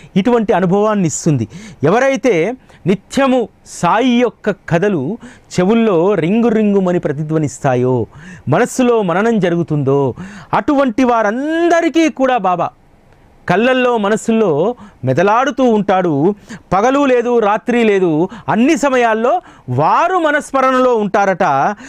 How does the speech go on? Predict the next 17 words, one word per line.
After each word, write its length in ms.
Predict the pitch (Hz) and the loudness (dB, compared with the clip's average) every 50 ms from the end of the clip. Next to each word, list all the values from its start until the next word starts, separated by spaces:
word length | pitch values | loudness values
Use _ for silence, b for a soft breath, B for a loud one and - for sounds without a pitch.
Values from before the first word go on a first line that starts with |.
| 277 B B - | -20 B B -2
మన 220 | 143 175 233 294 - - | 0 0 0 0 0 -2
చింతనలో 400 | 294 269 240 269 247 247 254 240 | -2 0 0 0 0 2 0 2
ఉంటారట, 480 | 220 208 185 - 196 190 180 170 - 160 | 0 -2 -2 0 -2 0 0 -2 -2 -2
మన 340 | 151 165 196 185 156 156 180 | -2 -2 -2 -2 -2 -2 -2
ధ్యానంలో 580 | 165 135 127 147 143 151 165 160 160 160 143 | -2 -2 -2 -2 -2 -2 -2 -2 -2 -2 -2
ఉంటారట. 440 | 123 120 - 120 110 110 - - - B B B B B B - | -4 -4 -8 -10 -12 -12 -12 -16 -18 B B B B B B 0
ఇంతకంటే 640 | 185 196 - 240 - 220 220 208 - 262 277 277 | 0 0 0 0 -2 -2 -4 -2 -2 0 0 0
గొప్పగా 560 | 214 170 185 180 - 226 220 220 233 254 240 B B B B B B B - | 0 -2 -6 -4 -2 -2 0 0 0 -2 -2 B B B B B B B -2
ఆధ్యాత్మిక 680 | 143 175 208 175 156 233 247 247 - - 233 240 - 240 | 0 0 0 0 0 0 0 0 -2 -4 -6 -2 -2 -2
మార్గంలో 600 | 214 185 170 190 220 220 190 240 240 226 226 220 | -2 0 0 0 -2 0 -2 -2 0 0 0 0
మనం 180 | 208 202 190 | 0 -2 -2
సాధించాల్సినటువంటిది 920 | 185 - 165 170 180 180 - 190 170 151 - 165 143 - 147 135 131 120 131 | -2 -2 -2 -2 -2 -2 -2 -2 -4 -2 -4 -8 -8 -8 -8 -8 -6 -4 -4
ఏముంటుంది? 420 | 147 147 131 - - - - - _ _ b b b b b b - 175 | -4 -4 -6 -10 -14 -18 -18 -20 _ _ b b b b b b 0 0
ఈ 20 | |
ఒక్కదాన్ని 480 | 202 190 - 254 269 285 285 285 277 240 | 0 0 -2 -2 0 0 0 0 -2 -2
సాధిస్తే 460 | - 233 220 202 202 - - - 202 | 0 -2 -2 -2 -2 -8 -4 -4 -4
చాలు. 240 | 165 156 123 113 | -4 -2 -8 -8